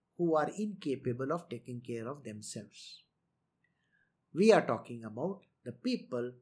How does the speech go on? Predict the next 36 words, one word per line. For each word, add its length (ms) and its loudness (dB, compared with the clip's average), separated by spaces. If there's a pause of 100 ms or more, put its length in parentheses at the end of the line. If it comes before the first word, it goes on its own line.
(140)
who 160 0
know 500 2
the 120 4
Brahma, 460 4 (760)
those 360 12
who 220 0
are 340 2 (600)
ascetic, 600 -2
those 260 4
who 160 0
have 400 -2
gone 480 0
on 220 2
the 100 2
path 380 -4 (120)
of 280 -6
knowledge, 640 -6 (320)
those 220 -2
who 120 -10
are 140 -4
the 120 -6
Vedic 540 -6
teachers, 560 -6
those 240 -4
who 180 -8
teach 340 -8
you 200 -10 (380)
and 200 -14
they 80 -4
have 220 -6
become 320 -6
gurus 440 0
and 180 -10
saints 460 -6
and 160 -10
sages. 680 -2